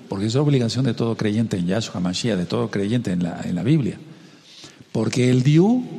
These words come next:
mata. O sea, ah, se ponían unas tes de cobre y, y con su, su, los hilos, o a veces una espiral con hilos.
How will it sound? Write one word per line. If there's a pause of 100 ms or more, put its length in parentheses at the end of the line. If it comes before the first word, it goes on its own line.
(300)
mata. (1160)
O
sea, (420)
ah,
se
ponían
unas
tes
de
cobre (500)
y, (100)
y
con
su, (280)
su,
los
hilos, (340)
o
a
veces
una
espiral
con
hilos.